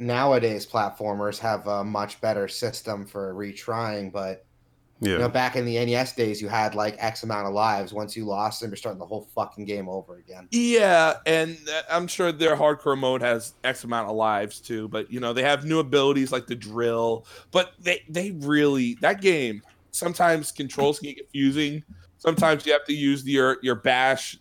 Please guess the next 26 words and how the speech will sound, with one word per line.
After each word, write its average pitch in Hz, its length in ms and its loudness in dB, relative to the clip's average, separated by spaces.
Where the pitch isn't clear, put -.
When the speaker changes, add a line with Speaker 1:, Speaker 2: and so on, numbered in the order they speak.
Speaker 3:
to, 127 320 -2
instead 127 340 -2
of 104 100 -4
drill, 131 540 0
and 127 120 -2
that 123 140 2
can 139 140 -6
be 135 100 -2
hard. 135 500 2
Speaker 1:
Yeah. 113 420 0
Speaker 3:
So 131 560 2
just, - 460 -4
just 139 260 -4
remember 131 440 -2
that, 123 260 2
you 135 140 -2
know, 117 220 -2
drill's 131 480 0
on 127 180 0
one 131 180 0
side, 127 320 2
bash 123 360 2
is 127 80 -6
on 120 180 0
the 117 140 -4
other. 131 380 0